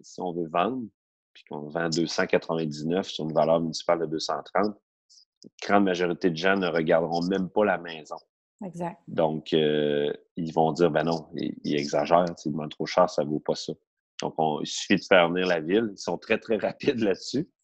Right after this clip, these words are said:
Speaker 1: C'est bon pour nous. Euh, normalement, à l'intérieur de trois, quatre semaines, euh, sont venus et la valeur est changée au rôle.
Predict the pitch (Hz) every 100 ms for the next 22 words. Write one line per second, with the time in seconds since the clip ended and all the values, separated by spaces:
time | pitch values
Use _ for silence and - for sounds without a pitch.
0 | _ - - _ - 90 92 98 98 90
1 | 95 127 110 90 87 85 87 82 87 98
2 | 98 104 98 101 110 113 98 98 92 101
3 | 92 - 110 104 117 104 - 95 90 95
4 | 107 101 85 82 - 98 92 90 104 110
5 | 104 101 98 90 92 101 95 - 90 85
6 | 82 95 90 80 82 80